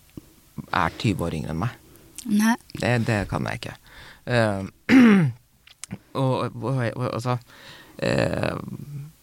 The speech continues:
Speaker 1: man kan sikkert ha strålende teoretisk kunnskap og kunne lage systemer som gjør det mulig for deg å komme ut av den krisen du er i,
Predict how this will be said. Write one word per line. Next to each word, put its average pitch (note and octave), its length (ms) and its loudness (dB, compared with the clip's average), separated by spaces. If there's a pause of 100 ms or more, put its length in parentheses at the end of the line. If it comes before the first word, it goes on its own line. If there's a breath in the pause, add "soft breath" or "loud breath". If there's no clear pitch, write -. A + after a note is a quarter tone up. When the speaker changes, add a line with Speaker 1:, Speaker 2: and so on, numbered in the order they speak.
(220)
Speaker 1:
man D#3+ 320 4
kan D#3+ 200 2
sikkert - 280 -4
ha C3+ 120 6 (200)
strålende B2 640 2
teoretisk B2 500 -2
kunnskap A#2 540 -2 (160)
og C3+ 180 -4
kunne A2 300 0 (420)
lage A2 400 2
systemer A2 560 0
som A#2 200 -4
gjør A2 120 0
det A#2+ 60 2
mulig G#2 240 0
for G#2 100 -6
deg G2 140 -4
å - 20 -10
komme A2+ 240 -2
ut - 80 -6
av G2+ 80 -2
den G2+ 140 -2
krisen A2 340 -6
du A2+ 80 0
er G2 180 0
i, B2+ 40 -6